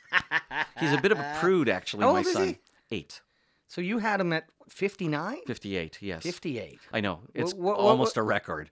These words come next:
Speaker 1: wha-, was it, uh, was it planned, or was this a,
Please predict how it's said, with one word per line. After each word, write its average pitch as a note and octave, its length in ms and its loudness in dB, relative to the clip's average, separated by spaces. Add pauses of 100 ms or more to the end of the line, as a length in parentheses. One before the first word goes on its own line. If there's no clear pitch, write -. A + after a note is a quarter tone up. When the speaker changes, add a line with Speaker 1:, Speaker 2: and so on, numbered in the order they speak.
(100)
Speaker 1:
wha-, E3+ 180 -4 (300)
was D#3 300 2
it, - 280 0 (180)
uh, D3+ 380 4
was D3 140 0
it D3 120 -6
planned, G3 420 4
or F3+ 80 6
was D#3+ 160 2
this D3+ 180 -6
a, C#3 260 0